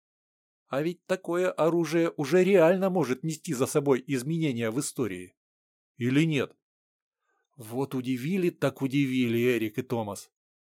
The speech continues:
Нет, точно помню, никаких эскизов не рисовал. Мы тогда просто поговорили, что оружие можно сделать барабанным. Я даже забыл о том разговоре.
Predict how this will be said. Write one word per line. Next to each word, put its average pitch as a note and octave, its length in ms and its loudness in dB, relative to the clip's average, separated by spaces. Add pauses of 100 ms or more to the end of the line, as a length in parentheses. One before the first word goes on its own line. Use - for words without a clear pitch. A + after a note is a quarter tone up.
(180)
Нет, E3+ 380 2 (120)
точно A3+ 380 0
помню, A#2+ 380 0
никаких D#3+ 600 -2
эскизов D#3 600 -2
не D3 140 0
рисовал. D3+ 480 2
Мы D3 120 -2
тогда G3 260 4
просто F#3+ 360 0
поговорили, E3 800 2
что - 400 0
оружие D3+ 500 4
можно C3+ 380 0
сделать C3 360 0
барабанным. A2 760 2 (640)
Я A3 200 -2
даже F#3+ 260 4
забыл F3+ 420 4
о A#2+ 60 -2
том B2 200 -2
разговоре. A#2 600 -4